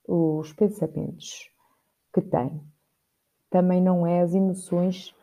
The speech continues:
que sente, e todas elas são possíveis de transformar e de reciclar.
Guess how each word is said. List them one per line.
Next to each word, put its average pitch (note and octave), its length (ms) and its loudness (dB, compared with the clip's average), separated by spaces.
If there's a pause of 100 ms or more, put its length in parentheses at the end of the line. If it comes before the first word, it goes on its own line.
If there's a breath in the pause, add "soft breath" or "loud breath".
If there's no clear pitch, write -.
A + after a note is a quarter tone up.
(160 soft breath)
que - 80 -16
sente, D3+ 520 0 (540)
e G3 80 -2
todas G3+ 480 0
elas D3+ 300 -4
são G#3 180 2
possíveis D#3+ 600 -6
de F3+ 160 -2
transformar E3 920 0 (160)
e G3 140 -2
de F3+ 80 -4
reciclar. - 760 -6